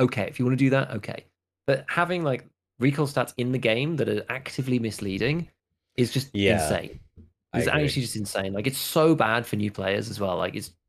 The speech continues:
Speaker 1: you look at one gun, it's completely incomparable to another weapon. It gives you no indication of what, like, when a game gives you statistics, you expect that stuff to be useful.
Speaker 2: Exactly. Exactly.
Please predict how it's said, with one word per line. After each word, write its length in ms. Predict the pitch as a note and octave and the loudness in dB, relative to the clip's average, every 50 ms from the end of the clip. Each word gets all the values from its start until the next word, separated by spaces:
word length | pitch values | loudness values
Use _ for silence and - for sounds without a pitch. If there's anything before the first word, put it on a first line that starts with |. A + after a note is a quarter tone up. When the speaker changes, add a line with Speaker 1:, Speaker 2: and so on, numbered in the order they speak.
| _ _ _ _ | _ _ _ _
Speaker 1:
you 80 | - C3 | 2 4
look 140 | D3+ D3+ - | 4 4 4
at 60 | C3+ | 4
one 200 | B2+ C3+ C3+ C#3 | 4 6 6 6
gun, 200 | B2 A#2 F#2+ F#2+ | 6 4 4 4
it's 140 | G2 G2 - | 2 0 -2
completely 480 | - A#2 - - C#3 C#3 C3+ - A#2 - - _ _ - | -2 -4 -2 2 0 2 2 0 -2 -4 -6 _ _ -2
incomparable 540 | A#2+ A#2 - A#2+ G#2+ G#2+ A2+ A2+ A2 G#2+ G#2+ | -2 0 0 0 0 2 2 2 4 2 2
to 120 | G2+ - G#2+ | 0 -2 -2
another 220 | G#2 A2 G#2 G#2 | -2 0 0 0
weapon. 340 | G2+ G#2 G2 F#2+ - F#2+ F#2 | 0 0 0 0 -2 -4 -4
It 100 | F#2+ G#2+ | -2 -2
gives 160 | G#2 A#2+ A2 | -2 0 0
you 100 | A#2+ B2 | 2 2
no 440 | A2+ A2+ A#2+ C3 C#3 C#3+ C#3+ C#3 C#3 | 4 4 4 6 6 6 6 6 6
indication 580 | C3 A#2+ A#2 A#2+ - A2+ G#2+ G#2 - - G#2 G2 | 4 4 2 0 0 0 0 0 -2 -4 -4 -4
of 120 | G2 - | -4 -2
what, 280 | - A2 G#2+ - - - _ _ _ _ - | 0 0 0 0 -2 -8 _ _ _ _ 0
like, 260 | C#3+ C#3+ C#3 - - _ _ _ _ _ _ _ - | 0 0 0 -2 -10 _ _ _ _ _ _ _ -4
when 200 | - C#3+ D#3 E3 | 2 4 4 4
a 40 | E3+ | 4
game 420 | D3+ C#3 D3 C#3+ D3 C#3+ C3+ B2 G2+ | 4 4 4 4 6 4 2 2 2
gives 260 | A2+ C3 C3 A#2+ A2 | 2 2 2 2 0
you 260 | A2+ A2+ A2 G#2 G2+ - | -2 -2 -2 -4 -4 -6
statistics, 640 | - - - - - A#2+ G#2+ - - - - - - - | -8 -10 -8 -6 -4 -4 -6 -6 -10 -12 -12 -14 -14 -8
you 100 | A#2 A#2+ | -8 -8
expect 500 | B2 - - - B2+ - - - - - | -6 -6 -6 -4 0 0 -2 -2 -2 -2
that 200 | B2 A2 - - | -2 -2 -2 -2
stuff 300 | - - - A2 - - | -6 -4 -4 -4 -4 -6
to 80 | - | -10
be 80 | F#2+ G2 | -10 -10
useful. 400 | F#2 F2 G2+ G2 - - - F#2 | -8 -6 -8 -8 -8 -6 -4 -4
Speaker 2:
Exactly. 720 | A2 G#2 F2+ F#2+ F#2+ F2+ F2 E2+ - - E2+ D#2 D#2+ E2 E2+ - _ - | -4 -2 0 0 2 2 2 0 -2 -4 -6 -6 -6 -6 -10 -14 _ -8
Exactly. 600 | - F#2+ F2+ F2 F2 D#2+ D2+ D#2+ E2 D#2+ D#2 D#2 | -6 -4 -2 -2 -2 -4 -4 -6 -8 -10 -10 -10